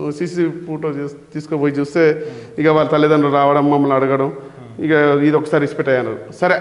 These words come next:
Speaker 1: ఆ, ఆ, ఆ, అంతటితో ఆ రోజు ఇచ్చిపెట్టాను.
Speaker 2: కొట్టజాని యాదవ్ తల్లిదండ్రులు?
Speaker 1: లేదు, లేదు, లేదు.
Speaker 2: ఎవరు
Speaker 1: కొట్టజాని
Speaker 2: వచ్చి-
Speaker 1: యాదవ్తో తిరుగుతున్న వ్యక్తులు అయితే ఎవరురో
Speaker 2: ఉమ్.
Speaker 1: అతను అనుచర వర్గం,
Speaker 2: ఉమ్.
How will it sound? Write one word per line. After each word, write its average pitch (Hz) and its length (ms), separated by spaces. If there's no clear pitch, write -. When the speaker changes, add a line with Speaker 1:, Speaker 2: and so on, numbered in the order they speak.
Speaker 1:
ఆ, 131 40
ఆ, 160 460
ఆ, 165 140
అంతటితో 185 300
ఆ 190 80
రోజు 180 140
ఇచ్చిపెట్టాను. 156 380
Speaker 2:
కొట్టజాని 135 200
యాదవ్ 123 140
తల్లిదండ్రులు? 117 640
Speaker 1:
లేదు, 156 140
లేదు, 113 140
లేదు. 95 140
Speaker 2:
ఎవరు - 300
Speaker 1:
కొట్టజాని 185 420
Speaker 2:
వచ్చి- 180 100
Speaker 1:
యాదవ్తో 180 280
తిరుగుతున్న 175 460
వ్యక్తులు 160 380
అయితే 175 180
ఎవరురో 156 280
Speaker 2:
ఉమ్. 123 640
Speaker 1:
అతను 156 200
అనుచర 175 320
వర్గం, 143 260
Speaker 2:
ఉమ్. - 260